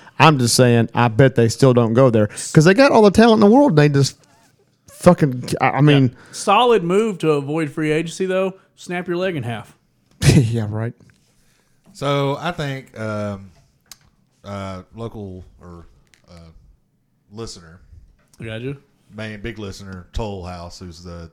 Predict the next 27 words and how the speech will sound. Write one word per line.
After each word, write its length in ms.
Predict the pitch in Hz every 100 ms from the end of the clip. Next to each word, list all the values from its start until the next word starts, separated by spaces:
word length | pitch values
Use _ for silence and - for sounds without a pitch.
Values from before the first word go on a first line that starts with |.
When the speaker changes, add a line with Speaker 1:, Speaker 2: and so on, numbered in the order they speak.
| _
Speaker 3:
uh, 180 | 90 90 -
resident 380 | 110 110 107 90
Dallas 260 | 92 85 -
Cowboys 220 | 92 80
Speaker 2:
Saw 160 | 202
him 160 | 185 131
Speaker 3:
fan. 0 |
Speaker 2:
the 120 | 113
other 100 | 110
day, 120 | 107
by 160 | 107 107
the 60 | 107
way. 140 | 131 -
Speaker 3:
Nice. 240 | 170 80 - _ -
Speaker 2:
Yeah. 80 | -
Speaker 1:
Which, 140 | -
which 80 | -
Speaker 3:
What's 220 | 135 113
Speaker 1:
really 220 | 175 175
Speaker 3:
up, 80 | 151
Toll? 240 | - 135 - _ -
Speaker 1:
really 240 | 165 139
sucks 300 | - 127 117
to 60 | 107
be 100 | 98
a 80 |
Speaker 3:
Toll, 80 | 92